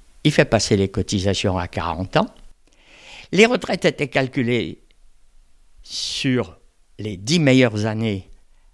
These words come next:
on passe à vingt-cinq meilleures années, et la retraite n'est plus indexée sur les salaires,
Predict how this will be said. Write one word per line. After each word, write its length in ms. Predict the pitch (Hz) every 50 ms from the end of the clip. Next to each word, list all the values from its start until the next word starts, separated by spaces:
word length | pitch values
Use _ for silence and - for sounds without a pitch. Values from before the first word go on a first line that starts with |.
| _ _ _ _ -
on 100 | 240 220
passe 320 | - - 165 151 - -
à 60 | 104
vingt-cinq 720 | 92 113 113 110 107 - - 117 107 104 98 - - - _ _ _ _ _ - _ - - - - -
meilleures 340 | 95 95 92 98 87 92 95
années, 420 | 95 85 - - - 311 - - - - - - _ _ _ _ _ _ _ _ _ _ _ _ - - _ _
et 260 | 175 214 262 - _ _ _ _ _ - _ - - -
la 120 | - 131 127
retraite 540 | 104 123 123 - - 214 233 226 - - - -
n'est 160 | - 127 123
plus 300 | - - 175 233 311 392 - -
indexée 560 | 131 131 117 117 110 - - - 117 104 - -
sur 300 | - - - - - 143
les 100 | 123 110
salaires, 560 | 98 - - 78 80 90 107 175 - 285